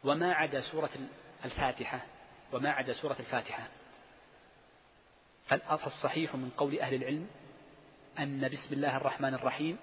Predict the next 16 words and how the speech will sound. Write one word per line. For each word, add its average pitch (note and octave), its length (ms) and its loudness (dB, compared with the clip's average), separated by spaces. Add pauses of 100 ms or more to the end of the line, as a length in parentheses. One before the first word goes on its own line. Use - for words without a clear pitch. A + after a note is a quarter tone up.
(160)
آية C#3+ 300 4 (1500)
إنما C#3+ 380 2
جيء D3+ 340 -2
بها D3 360 0
للفصل C#3+ 460 -2
بين E3 200 2
السور، - 360 -6 (1600)
جيء D#3 240 2
بها C#3+ 240 0
للفصل C3 380 -2
بين D3+ 160 2
السور، - 300 -6 (500)
بمعنى B2+ 300 2 (1040)
إذا C3+ 160 -2
قرأت - 360 0
سورة C3 480 -6